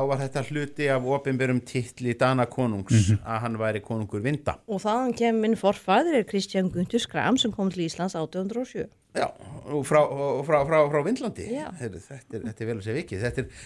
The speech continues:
Speaker 1: nánast ósanngjarnt, en, en, en, en hérna,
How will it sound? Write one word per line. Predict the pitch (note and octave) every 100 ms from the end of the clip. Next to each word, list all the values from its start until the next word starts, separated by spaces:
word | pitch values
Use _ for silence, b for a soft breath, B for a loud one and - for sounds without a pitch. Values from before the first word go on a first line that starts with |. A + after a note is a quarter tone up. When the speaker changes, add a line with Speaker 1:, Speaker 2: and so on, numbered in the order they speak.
| -
Speaker 1:
nánast | C#3 F#3 E3 D3+
ósanngjarnt, | E3+ F#3+ G#3 A3 F#3
en, | E3
en, | D#3+ E3+ E3
en, | F3+ F3+
en | F#3 F3
hérna, | F#3 F3+ F3